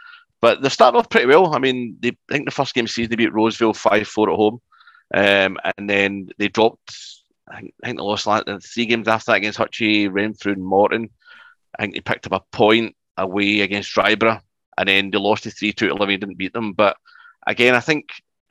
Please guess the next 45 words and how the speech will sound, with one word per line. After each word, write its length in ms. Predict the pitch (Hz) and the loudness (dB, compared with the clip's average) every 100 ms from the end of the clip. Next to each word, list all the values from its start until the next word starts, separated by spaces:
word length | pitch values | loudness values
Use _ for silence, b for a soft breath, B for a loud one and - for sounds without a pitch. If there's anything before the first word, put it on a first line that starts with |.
| - - | -20 -20
it's, 160 | - - | -20 -14
it's 120 | - | -8
a 40 | |
big 120 | 190 - | -6 0
stepping 240 | 123 120 | 0 0
stone 160 | 170 151 | -2 -2
for 100 | 127 | 2
girls 220 | 123 104 | 2 0
as 100 | 95 | 2
well. 180 | 117 127 | 6 6
I 60 | |
mean, 180 | 123 117 | 4 0
you're, 140 | 113 - _ _ _ - | -2 -4 _ _ _ -18
you 80 | - | -6
get 140 | 113 | 0
the, 280 | 113 107 98 | 2 2 -2
the 100 | 110 | -8
travelling 400 | - 113 117 113 | 0 4 4 2
that 100 | 80 | -2
the 80 | 87 | 0
men 240 | 107 117 | 2 2
have 180 | 117 117 | 0 0
to 100 | 110 | 2
do 120 | 110 | 2
now. 100 | 110 | 4
You're 180 | 117 113 | 2 2
not 200 | 113 90 | -2 -4
just 180 | 104 - _ - | -10 -14 _ -10
keeping 240 | 101 98 | -6 -4
it 40 | |
local 320 | 104 110 - 101 | -2 -2 -2 -4
in 40 | |
the 60 | 95 | -2
north. 340 | 95 104 107 | 0 0 0
You're 80 | 101 | -2
going 240 | 104 101 | 0 0
down 140 | 95 95 | 0 0
to 80 | |
the 40 | - | -4
Central 300 | 98 101 90 | -8 -6 -2
Belt 300 | 101 107 98 | 2 2 -2
and, 160 | 98 - b b b _ | -10 -18 b b b _
and 100 | 90 | -4
beyond. 400 | 101 104 117 123 | 2 6 6 4
But 220 | 117 95 | 2 2